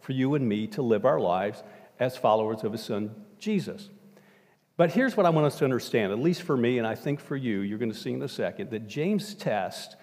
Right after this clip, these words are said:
that he gives us is both challenging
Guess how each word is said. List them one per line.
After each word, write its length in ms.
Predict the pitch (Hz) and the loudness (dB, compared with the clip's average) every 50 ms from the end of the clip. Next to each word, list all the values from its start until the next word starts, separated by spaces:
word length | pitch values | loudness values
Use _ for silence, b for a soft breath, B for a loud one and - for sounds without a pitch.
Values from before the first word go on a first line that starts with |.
| B B B B | B B B B
that 120 | - 135 131 | 0 2 2
he 120 | 165 170 | 2 2
gives 360 | 147 139 165 170 170 131 - | 2 2 2 2 2 0 -2
us 340 | 104 85 80 82 - - - b b b b b b b b b | -4 -4 -4 -4 -6 -10 -16 b b b b b b b b b
is 160 | - 143 123 - | -4 -4 0 2
both 280 | - 131 120 120 - | 2 2 2 2 -2
challenging 880 | - - - 170 165 160 165 165 160 156 147 151 160 156 156 165 156 | -10 -4 -2 0 0 2 2 0 0 0 0 0 -2 0 0 -2 -2